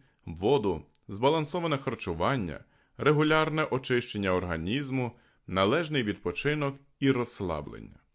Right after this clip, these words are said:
Людська наполегливість зберігати іскру життя триватиме доти, доки ми дотримуємося цих умов фізичного виживання.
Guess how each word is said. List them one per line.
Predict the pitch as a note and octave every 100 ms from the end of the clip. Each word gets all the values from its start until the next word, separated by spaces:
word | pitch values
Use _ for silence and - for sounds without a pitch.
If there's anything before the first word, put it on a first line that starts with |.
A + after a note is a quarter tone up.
| _ _ _ _ -
Людська | F2+ F#2+ - - A2
наполегливість | G#2+ G2 G2+ B2+ A#2+ F#2 D2 - - _ _ _ -
зберігати | A2+ B2+ C3 C#3+ D3+ D3+ -
іскру | C#3+ C#3 - A#2 G#2
життя | G2 F#2+ - C3+ C#3+
триватиме | C3 G2+ A#2 A#2+ F#2+ F2
доти, | E2 E2+ A2+ D3+ D3+ C3+ - _ _ _ -
доки | F2+ D3 F3+ D3+
ми | D3+
дотримуємося | D3 C#3+ B2+ A#2+ D3 C3 B2+ A#2 - G#2+
цих | - C3+ C3+ -
умов | G2 F#2+ D3 C3+
фізичного | G#2+ F2+ F2+ A#2 - G#2+ G2
виживання. | F#2 F2 F2 D#2 A1+ G1+